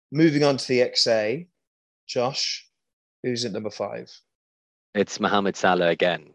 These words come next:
Speaker 2: So just reminding us that not only is he scoring loads of goals,
Speaker 1: Does it
Speaker 2: but as
Speaker 1: all.
Speaker 2: we saw with the Mane assist, he's an incredible creator. So bottom line,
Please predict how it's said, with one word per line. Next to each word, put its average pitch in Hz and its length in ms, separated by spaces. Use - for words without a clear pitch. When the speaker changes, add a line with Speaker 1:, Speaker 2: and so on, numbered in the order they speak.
Speaker 2:
So 90 240
just - 420
reminding 101 580
us 80 340
that 85 340
not 110 220
only 117 160
is 98 80
he 95 100
scoring 123 560
loads - 220
of - 80
goals, 82 440
Speaker 1:
Does 117 180
it 110 40
Speaker 2:
but 107 80
as 104 80
Speaker 1:
all. - 20
Speaker 2:
we 95 80
saw 104 180
with 92 160
the 90 80
Mane 87 320
assist, - 640
he's 87 480
an 90 100
incredible 76 420
creator. 69 520
So 73 400
bottom 110 200
line, 90 460